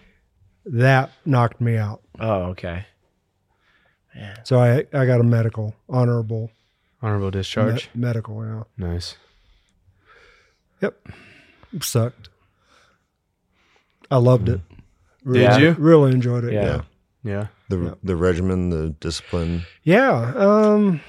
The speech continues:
Speaker 1: everything about it.
Speaker 2: Did you enlist then, I guess,
Speaker 1: Yeah, yeah,
Speaker 2: obviously?
Speaker 1: yeah.
Speaker 2: Yeah.
Speaker 1: Nineteen seventy-six. It was back when they could still kick your ass.
Speaker 3: They can't do it anymore?
Speaker 1: No.
Speaker 3: Oh.
Speaker 1: Uh,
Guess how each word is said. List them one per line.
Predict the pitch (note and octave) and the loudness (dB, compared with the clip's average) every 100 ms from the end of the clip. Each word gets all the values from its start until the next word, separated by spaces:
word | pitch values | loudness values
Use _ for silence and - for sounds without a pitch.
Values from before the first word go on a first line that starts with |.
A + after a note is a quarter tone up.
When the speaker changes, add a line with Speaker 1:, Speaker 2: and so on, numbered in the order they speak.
| - _ - | -20 _ -4
Speaker 1:
everything | F3 G3+ G3+ G#3 | 0 2 2 2
about | D#3+ C#3+ E3 | 2 2 0
it. | B2 - - _ _ _ _ _ _ _ _ _ | -2 -6 -20 _ _ _ _ _ _ _ _ _
Speaker 2:
Did | - A#2 | -4 2
you | B2 | 4
enlist | A2+ A2 G#2+ G#2 - | 4 4 4 2 -2
then, | A2+ G#2+ | 0 0
I | G#2+ G2+ | 0 -2
guess, | G#2 - | -4 -4
Speaker 1:
Yeah, | G2+ | 4
yeah, | F3+ | 6
Speaker 2:
obviously? | D#3+ E3 D3+ - - - | 6 6 4 -2 -10 -10
Speaker 1:
yeah. | C3+ - | -8 -6
Speaker 2:
Yeah. | G2 F2 - _ _ | -8 -10 -16 _ _
Speaker 1:
Nineteen | C3+ C#3 - C#3+ | -4 -2 0 -2
seventy-six. | - C#3+ C3+ C3 A2 D#3 - - - - - _ - _ _ _ _ _ _ _ _ _ _ _ - | -2 -2 -2 -4 -6 -6 -8 -16 -20 -20 -20 _ -20 _ _ _ _ _ _ _ _ _ _ _ -8
It | |
was | C3 C3 A#2+ - _ _ _ - | -4 -4 -6 -12 _ _ _ -4
back | C#3 C3+ C3+ | 0 0 0
when | C3 | 0
they | B2+ | 0
could | B2 A2+ | -2 -4
still | - C3+ B2 | -2 -2 -2
kick | - C3 B2 | -2 -4 -4
your | B2 | -4
ass. | C3 A#2+ A2 - - _ _ _ _ _ | -2 -4 -6 -10 -16 _ _ _ _ _
Speaker 3:
They | A2 | -2
can't | A#2+ A2 | 2 2
do | G#2+ | 2
it | |
anymore? | A2+ A#2+ C3+ C#3+ - - - - - - _ - | 0 2 2 2 -2 -12 -20 -20 -20 -20 _ -6
Speaker 1:
No. | A2+ A2 G#2+ G#2+ G2+ - _ - - - - | -2 0 0 -2 -6 -10 _ -18 -18 -18 -10
Speaker 3:
Oh. | F#2+ F#2+ F#2 - _ - | -6 -6 -8 -12 _ -2
Speaker 1:
Uh, | C#3+ B2+ B2 | 2 4 4